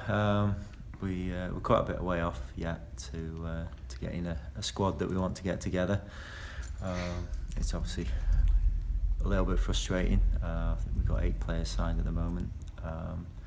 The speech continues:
but, um, what I'm not prepared to do is sign people who, uh, who are, you know, signing because, 'cause we can afford them. It's pointless signing people who are not good enough for this league,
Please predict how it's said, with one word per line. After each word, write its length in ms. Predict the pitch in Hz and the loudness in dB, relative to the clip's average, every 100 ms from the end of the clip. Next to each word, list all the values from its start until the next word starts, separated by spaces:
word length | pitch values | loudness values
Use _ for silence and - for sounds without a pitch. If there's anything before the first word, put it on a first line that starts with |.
| - - - - | -12 -10 -10 -10
but, 420 | - 85 85 - - | -8 -8 -8 -8 -6
um, 680 | 82 80 80 82 - - - - - - - - | -2 -2 -2 -4 -6 -10 -12 -16 -14 -14 -14 -10
what 220 | 95 92 | -4 -2
I'm 80 | 87 | 0
not 160 | 90 - | -2 -4
prepared 340 | - - 80 - | -8 -6 -6 -6
to 60 | |
do 120 | - 80 | -6 -6
is 120 | 78 | -6
sign 300 | - 82 80 | -4 -2 -2
people 380 | 82 78 80 80 | -4 -6 -6 -6
who, 400 | 78 78 80 82 | -4 -6 -6 -4
uh, 80 | 80 - - - - - - - | -6 -8 -10 -8 -8 -8 -10 -8
who 100 | 85 | -6
are, 260 | 85 82 80 - - - - - - - | -4 -2 -4 -6 -10 -8 -10 -10 -10 -10
you 80 | 90 | -10
know, 80 | 90 | -10
signing 380 | 87 92 85 85 | -6 -2 0 -2
because, 480 | 82 - - - - - - - - - - - - | -2 -4 -6 -6 -10 -12 -16 -16 -14 -14 -12 -14 -8
'cause 320 | 82 - - | -8 -6 -4
we 120 | 87 | -2
can 160 | 90 87 | 0 -2
afford 320 | 87 101 85 | 0 0 0
them. 180 | 82 80 82 | -2 -2 -4
It's 140 | 82 | -6
pointless 380 | - 95 87 82 | -4 -2 -2 -4
signing 300 | - 85 82 | -4 -2 -2
people 340 | - 85 85 | -4 -4 -2
who 100 | 85 | -2
are 80 | 85 | 0
not 160 | 85 82 | -2 -2
good 140 | 82 | -2
enough 220 | 82 80 | -2 -2
for 60 | 87 | -4
this 200 | 82 - | -4 -2
league, 240 | 87 78 | -2 -4